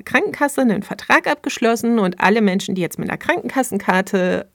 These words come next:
ankommen, sind sozusagen Kunden der Krankenkasse und der Arzt hat gesagt, "Hey, liebe Krankenkasse, ich behandle alle Kunden, die du mir schickst." So. Mm, ein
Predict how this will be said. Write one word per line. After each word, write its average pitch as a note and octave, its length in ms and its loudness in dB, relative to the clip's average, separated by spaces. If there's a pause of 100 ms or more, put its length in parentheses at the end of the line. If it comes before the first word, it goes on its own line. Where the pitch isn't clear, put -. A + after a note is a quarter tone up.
(180)
ankommen, A3 340 2
sind G3+ 180 0
sozusagen F3 580 -4
Kunden D4 360 2
der F#3 120 2
Krankenkasse G#3+ 640 -2
und G3+ 120 2
der F3+ 120 0
Arzt - 260 0
hat - 140 -6
gesagt, F3+ 380 -4 (440)
"Hey, D#4 400 0
liebe A3 160 0
Krankenkasse, G#3 760 0
ich G#3 220 -2
behandle F#3 640 0
alle F3+ 180 2
Kunden, F3 400 -2
die F3+ 140 -4
du - 140 -10
mir E3+ 160 -4
schickst." - 480 -6 (1200)
So. - 320 -4 (920)
Mm, B3+ 360 6 (880)
ein A3 300 2